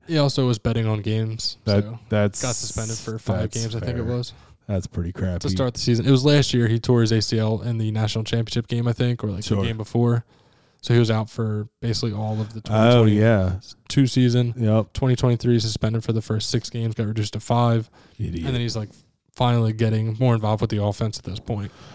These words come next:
Speaker 2: Yeah, I, y-, totally makes sense. I think they're gonna be a lo-, uh, a tough out. They're just a scrappy, tough team. I'm looking forward to seeing what the playoffs hold for us. So,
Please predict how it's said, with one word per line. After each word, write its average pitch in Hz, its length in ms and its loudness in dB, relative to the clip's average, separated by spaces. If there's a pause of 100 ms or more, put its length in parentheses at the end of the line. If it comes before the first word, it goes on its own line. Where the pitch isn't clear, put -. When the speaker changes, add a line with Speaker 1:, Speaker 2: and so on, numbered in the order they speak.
(120)
Speaker 2:
Yeah, 143 300 4 (160)
I, 127 140 -2
y-, 120 220 -2 (680)
totally 117 240 2
makes 104 240 -4
sense. 104 340 -2
I 113 160 2
think 127 240 2
they're 117 140 4
gonna 113 120 4
be 110 60 4
a 107 60 6
lo-, 104 80 4
uh, 98 380 0 (320)
a 107 100 -6
tough 101 280 0
out. 95 340 -2 (140)
They're 101 200 -4
just 95 180 -8
a 101 60 -2
scrappy, 98 460 -2
tough 95 260 -2
team. 101 440 -6 (560)
I'm 95 300 -2
looking 98 140 -4
forward 98 180 0
to 90 60 -4
seeing 95 120 -2
what 90 100 -2
the 92 60 -4
playoffs 87 320 -2
hold 90 240 -4
for 95 180 -2
us. 90 120 -4
So, 87 300 -2